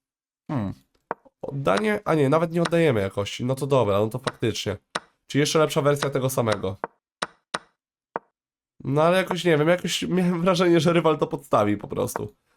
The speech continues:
F cztery silne, F cztery silne. Wieża C siedem. Król G osiem, koń G cztery, bicie, bicie i jest równa. No,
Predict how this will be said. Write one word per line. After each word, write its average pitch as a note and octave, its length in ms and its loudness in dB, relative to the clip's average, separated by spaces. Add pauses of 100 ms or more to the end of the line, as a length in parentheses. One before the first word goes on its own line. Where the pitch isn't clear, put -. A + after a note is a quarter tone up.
(260)
F C#3+ 140 -6
cztery D3+ 300 -2
silne, G#2 420 -2 (140)
F - 160 -6
cztery C3 300 -2
silne. G#2 420 -4
Wieża B2 200 -4
C C3+ 120 -6
siedem. D3 440 -2 (1400)
Król C#3 180 0
G C3 160 2
osiem, C#3 320 0
koń C3 180 -2
G A#2+ 120 -2
cztery, B2+ 320 -2
bicie, A#2+ 340 -2
bicie A#2 340 -4
i A2 40 0
jest G#2+ 160 0
równa. G2 380 0
No, F#2+ 200 -2